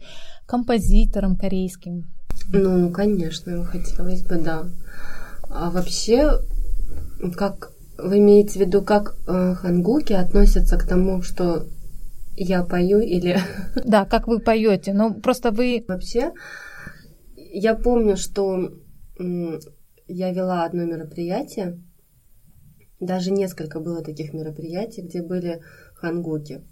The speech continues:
Speaker 2: Ну,
Speaker 1: Мгм.
Speaker 2: потому что у нас, знаете же, есть много, да, эм, таких браков
Speaker 1: Мгм.
Speaker 2: смешанных, где наши, э, каре <laughs> сарам, да,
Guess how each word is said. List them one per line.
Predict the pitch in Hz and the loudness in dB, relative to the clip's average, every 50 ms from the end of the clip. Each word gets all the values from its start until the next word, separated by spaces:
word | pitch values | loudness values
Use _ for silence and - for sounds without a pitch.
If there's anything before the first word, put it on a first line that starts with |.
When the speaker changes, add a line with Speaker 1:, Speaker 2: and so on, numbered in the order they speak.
| - - - | -20 -14 -10
Speaker 2:
Ну, | 196 196 | -4 4
Speaker 1:
Мгм. | 196 202 | 6 6
Speaker 2:
потому | 170 196 196 202 | 6 6 4 -4
что | - - 196 | -6 -8 -6
у | |
нас, | 185 180 175 175 | -6 -4 -4 -4
знаете | 175 190 202 233 233 233 - 180 | -4 -4 -4 -4 -4 -6 -10 -16
же, | 175 175 | -14 -14
есть | 170 165 170 170 - - | -12 -12 -12 -12 -14 -14
много, | - 185 185 190 196 196 185 180 175 156 | -12 -10 -8 -6 -6 -6 -8 -8 -10 -10
да, | 151 170 196 302 - - - - - - - - - _ _ _ _ - | -10 -8 -10 -10 -12 -16 -20 -20 -20 -20 -20 -20 -20 _ _ _ _ -18
эм, | 175 160 160 156 156 156 | -16 -14 -12 -12 -14 -16
таких | - - - - - 156 147 - - - | -18 -20 -20 -16 -14 -14 -14 -14 -18 -16
браков | - 175 180 190 277 - - 254 196 - - - - - - - - - | -14 -10 -8 -8 -8 -8 -10 -10 -12 -12 -14 -12 -12 -10 -10 -4 4 8
Speaker 1:
Мгм. | 226 190 151 185 196 | 10 10 10 10 8
Speaker 2:
смешанных, | 202 208 185 175 170 160 - - 156 156 156 - - | 6 6 2 -4 -6 -8 -8 -8 -8 -8 -8 -10 -12
где | 160 165 175 170 170 160 - - - - - - | -10 -8 -6 -6 -6 -8 -12 -16 -20 -20 -16 -10
наши, | - 180 202 247 247 - 277 262 254 254 - - - - - - - - - - - - - - - - | -8 -6 -6 -6 -8 -8 -8 -8 -8 -8 -12 -18 -20 -20 -20 -18 -14 -12 -12 -12 -12 -14 -20 -20 -16 -10
э, | 185 180 175 175 | -6 -6 -6 -6
каре | - - 185 180 180 185 | -4 -4 -4 -2 -2 -2
<laughs> | 190 185 - - | -4 -6 -10 -10
сарам, | - - - 196 185 185 185 180 175 170 | -8 -2 -2 0 0 0 0 0 -2 -2
да, | - 190 269 | -2 -2 -4